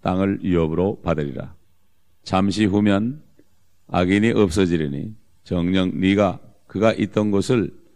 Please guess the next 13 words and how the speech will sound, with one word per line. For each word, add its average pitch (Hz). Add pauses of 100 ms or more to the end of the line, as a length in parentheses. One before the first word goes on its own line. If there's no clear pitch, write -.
(400)
열심히 107
찾을지라도 113 (520)
그것이 90
없을 87
것이라. 65 (580)
그러나 90
온유한 101
자들은 95 (500)
땅을 85
유업으로 90
받을 87
것이요 104 (580)
화평의 92